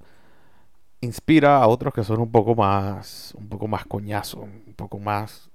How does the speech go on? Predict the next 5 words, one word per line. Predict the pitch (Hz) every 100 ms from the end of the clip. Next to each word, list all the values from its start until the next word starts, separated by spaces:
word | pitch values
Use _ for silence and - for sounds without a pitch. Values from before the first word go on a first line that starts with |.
| -
complicados | - 107 107 - 107 107 110
de |
oír, | 107 120 120
como | - 110 98 - - - - - - - -
Arsaid, | - 120 - 117 143